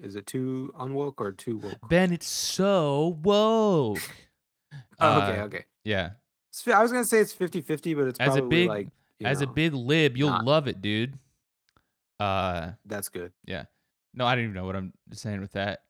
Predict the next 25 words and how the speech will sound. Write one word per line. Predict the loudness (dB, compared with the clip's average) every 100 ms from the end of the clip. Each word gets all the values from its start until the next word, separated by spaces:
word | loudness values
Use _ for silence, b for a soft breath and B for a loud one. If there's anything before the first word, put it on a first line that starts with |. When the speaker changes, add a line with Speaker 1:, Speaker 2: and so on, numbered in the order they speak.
| -4
Speaker 2:
Oh, | -2 0
and, | -2 0 0 0 -2
and, | -4 -2
and | -4 -4 -4
if, | -4 -4
if | -14 -10 -4
people | -4 -2 -2
listened | -2 -4 -6
to | -2
the | -2
episode | -2 -2 0 0
a | -2
few | -2 0
weeks | -2 -2
ago, | -4 -4
I |
did | -2 -6 -8 _ _ _ _
give | -6 -2
my | 0
review | 0 0 2 0
of | 0
the |
first | -2 -4 -4 -4
two | -2 -2
episodes | -4 -8 -4 -6